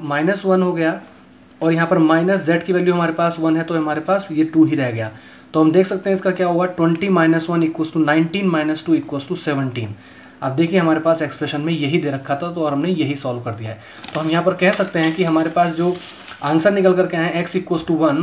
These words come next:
Y equals to minus one and Z equals to one, ये हमारे answer बिल्कुल precise हैं through the Jacobi iteration method। तो आपने देखा बिल्कुल successive iteration methods के through हमने ये X की value, Y की value और Z की value successively obtain कर ली है।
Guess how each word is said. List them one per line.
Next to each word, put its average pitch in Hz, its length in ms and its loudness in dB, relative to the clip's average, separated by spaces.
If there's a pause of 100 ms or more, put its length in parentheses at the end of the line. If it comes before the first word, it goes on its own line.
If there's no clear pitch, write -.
(140)
Y 147 160 4
equals 165 400 -2
to 151 100 -4
minus 156 400 0
one 160 200 -2
and 147 200 -6
Z 143 160 -2 (460)
equals 147 380 -4
to 170 120 0 (800)
one, 151 220 2 (400)
ये 214 100 0
हमारे 165 280 2
answer 147 320 0
बिल्कुल 160 300 2
precise 143 400 -2
हैं 190 200 -6
through 135 180 -8
the 185 140 -2
Jacobi 143 440 -2 (100)
iteration 135 420 -4
method। 113 280 -6 (340)
तो 151 60 0
आपने 160 140 0
देखा 190 240 4
बिल्कुल 202 260 -4
successive 196 480 0
iteration 185 320 2
methods 170 400 -2
के 165 100 -4
through 165 260 0
हमने 160 200 0
ये 180 280 4 (460)
X 175 220 -6 (100)
की 190 60 -2
value, 190 280 4 (100)
Y 160 140 6
की 165 100 -6
value 170 260 0
और 160 100 0
Z 151 180 -4
की 165 100 0
value 160 220 -2
successively 180 720 -2 (280)
obtain 147 360 2
कर 131 100 -4
ली 113 180 -4
है। 101 160 -10